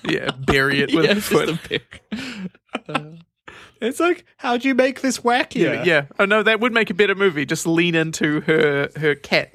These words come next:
Speaker 1: metamorphosis.
Speaker 2: Mm. More of a cat, less. But then you're, you're going
Speaker 1: Yeah.
Speaker 2: more cat, less woman.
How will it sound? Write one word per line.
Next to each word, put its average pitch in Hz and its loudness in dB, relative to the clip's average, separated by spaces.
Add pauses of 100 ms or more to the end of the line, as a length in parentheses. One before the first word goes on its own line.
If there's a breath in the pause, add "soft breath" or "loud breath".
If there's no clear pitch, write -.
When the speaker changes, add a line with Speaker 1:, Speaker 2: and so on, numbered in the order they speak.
Speaker 1:
metamorphosis. 143 -4
Speaker 2:
Mm. - -20 (400)
More 160 4
of 127 0
a 131 -4
cat, 120 -4 (320)
less. 139 0
But 156 -2
then 185 2
you're, 190 2
you're 180 -2
going 160 0
Speaker 1:
Yeah. 135 0
Speaker 2:
more 151 2
cat, 147 -2
less 131 -6
woman. 123 -8